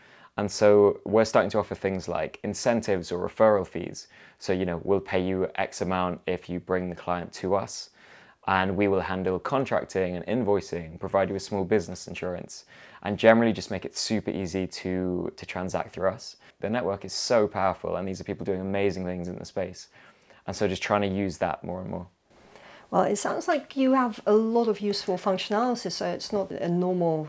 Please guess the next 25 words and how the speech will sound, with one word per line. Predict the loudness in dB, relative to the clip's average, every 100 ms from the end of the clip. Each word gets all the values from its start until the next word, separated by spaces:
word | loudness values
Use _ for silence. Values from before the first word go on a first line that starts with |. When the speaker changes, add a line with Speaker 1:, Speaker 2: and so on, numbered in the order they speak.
| -4
Speaker 2:
job | 0 0 -2
search | -6 -6 -4
website. | 0 0 0 -2 -4 -6 -14 -16 -16 -18 -16
How | 2 4
did | 4 2
you | 0
go | 4 4
about, | 6 6 6 4 2 -4 -4
uh, | -2
building | 4 8 8 8 4 2 -2
the | -4 -4
platform, | -2 -2 -4 -6 -6 -6 -8 -10 6
going | 10 10 8
through | 0 -2 0
this | 0 -2
simple | -2 2 2 4 2
website | 4 2 0 -2 -4 -6 -8 -8
to | -6 -6 -4
having | -4 -4 -4
this | -4 -6 -6 -8 -12 -20 -20 -12
various | -2 2 2 0 -2
functionality | -4 -4 -4 -4 -2 -4 -6 -8
for, | 2
Speaker 1:
Yeah. | 6 6 6
Speaker 2:
uh, | 2